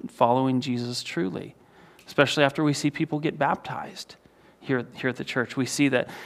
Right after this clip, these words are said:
man, they, they experience that with joy, but then the devil comes in to try to discourage them, to try, try and distract them or, or separate them from being, coming, coming and, and being, being a part of the church.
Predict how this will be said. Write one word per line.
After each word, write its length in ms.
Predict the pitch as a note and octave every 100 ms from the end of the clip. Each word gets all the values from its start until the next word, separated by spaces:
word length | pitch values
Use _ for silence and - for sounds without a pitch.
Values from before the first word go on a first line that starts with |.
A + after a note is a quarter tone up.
| -
man, 200 | D#3 C#3+
they, 160 | C#3 C3+
they 140 | C3+
experience 520 | B2+ - - F#3 F#3
that 160 | E3+ C3+
with 220 | D3 C3+
joy, 800 | C3+ D#3+ E3 G3 F3+ A#2+ A#2+ - - - _ _ _ - _ _
but 200 | C#3 C3+
then 140 | C#3 B2+
the 100 | A#2
devil 340 | B2 C#3 C#3+
comes 320 | - C3 B2
in 120 | B2 A#2
to 120 | -
try 220 | - C3
to 80 | A#2
discourage 720 | A2 A#2+ - - A#2 A#2 -
them, 280 | - G#2 - _ _ _ _ _ _ _ -
to 140 | C3
try, 200 | - C#3+ -
try 200 | - C#3+
and 80 | B2
distract 440 | A#2 - C3+ C3+
them 180 | A#2+ A2
or, 180 | A2 A#2
or 60 |
separate 680 | A2+ - - D#3+ - D#3 C#3+
them 200 | C#3+ C3
from 220 | B2 B2+ A#2+
being, 220 | C3+ C3 - - -
coming, 400 | - D3 C#3 -
coming 340 | - D3+ C#3+ C3+
and, 180 | B2+
and 180 | A#2 B2+
being, 400 | B2+ C#3+ C3+ A#2+
being 200 | C#3 C#3+
a 40 | C3+
part 220 | - C#3
of 60 |
the 80 | B2
church. 520 | A#2+ - C#3 C3 -